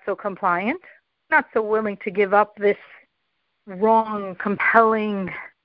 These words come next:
thought that's putting me in a very bad space, step four, think of something godly, anything you know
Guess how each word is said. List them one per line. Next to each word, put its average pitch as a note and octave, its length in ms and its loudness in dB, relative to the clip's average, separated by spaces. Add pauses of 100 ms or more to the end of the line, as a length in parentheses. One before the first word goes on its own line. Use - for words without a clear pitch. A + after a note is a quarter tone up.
(540)
thought A3 300 6 (180)
that's G3 180 -10
putting G#3+ 200 -8
me G3+ 80 -8
in F#3 60 -8
a F3 60 -6
very F#3 180 0
bad F3 240 -4
space, A#3 280 0 (880)
step A#3 180 -2 (100)
four, D#3+ 200 -6 (1400)
think C#4 180 2
of A3+ 160 -6
something G3+ 280 -6
godly, F#3+ 480 2 (840)
anything C4+ 320 0
you B3+ 120 4
know A#3+ 300 4